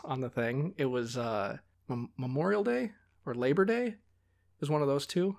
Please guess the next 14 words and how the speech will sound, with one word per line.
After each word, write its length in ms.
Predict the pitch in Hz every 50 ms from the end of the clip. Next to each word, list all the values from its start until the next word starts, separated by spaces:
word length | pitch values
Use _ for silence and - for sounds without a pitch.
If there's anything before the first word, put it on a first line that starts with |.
| - - -
I 60 | 143
don't 100 | 151 151
know 100 | 156 143
the 60 | 139
difference 420 | 131 139 139 - - 185 185 180 -
ever. 380 | 160 160 165 185 202 202 202 _ _ _ _ _ _ _ _ _ _ _ _ _ _ _ _ _ - -
And 480 | 147 147 143 135 131 127 120 139 139
the 240 | 143 139 135 127 123
manager 480 | 127 135 139 156 160 156 143 143 151 139
of 60 | 127
the 80 | 131
store 300 | 120 - - 135 127 127
was 300 | 123 120 110 - - - - -
cooking 520 | - - 139 - 135 120 117 113 113 110